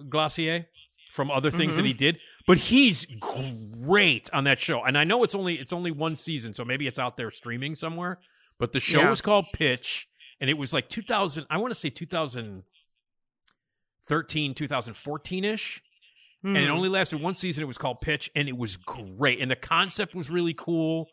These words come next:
Speaker 1: about the first female, uh, pitcher in the majors. Man, it was a great show, and nobody watched it. <laughs> Nobody watched
Speaker 2: Oh.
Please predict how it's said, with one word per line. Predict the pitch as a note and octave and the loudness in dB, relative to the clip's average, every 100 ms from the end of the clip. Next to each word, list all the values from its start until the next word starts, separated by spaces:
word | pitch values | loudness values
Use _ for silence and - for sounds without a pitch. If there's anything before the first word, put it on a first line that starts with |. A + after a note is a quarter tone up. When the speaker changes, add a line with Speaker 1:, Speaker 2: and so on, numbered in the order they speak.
| _ _ - | _ _ -6
Speaker 1:
about | A#2 A#2 | -2 -2
the | - | -6
first | - E3 - | -4 -2 -2
female, | - - D3 D3+ D3+ D3 C#3+ C3+ - | -8 -4 -2 0 0 2 0 -2 -4
uh, | A#2 G#2+ G2+ - | -4 -2 -6 -6
pitcher | D3 - D3 D3 - _ _ _ _ - | -6 -4 -6 -8 -10 _ _ _ _ -4
in | C#3+ | -2
the | C#3 | 0
majors. | C3 B2+ A#2+ C3+ - | 2 2 0 -6 -6
Man, | C#3+ D#3+ | -4 -2
it | E3 | -2
was | C#3 | -2
a | C3 | -4
great | - D3+ E3+ G#3+ F3+ B2 | -8 -12 -2 2 2 0
show, | - D3+ G#2 | -2 -2 0
and | B2 B2+ | -2 4
nobody | C3+ C3 A2+ | 4 6 2
watched | A2 G2 - - - | 2 0 -6 -16 -18
it. | - _ _ - | -20 _ _ -20
<laughs> | - | -4
Nobody | E3+ - F#3 - | -4 -2 -6 -6
watched | - A#2+ | -8 0
Speaker 2:
Oh. | G3+ F#3 | 2 2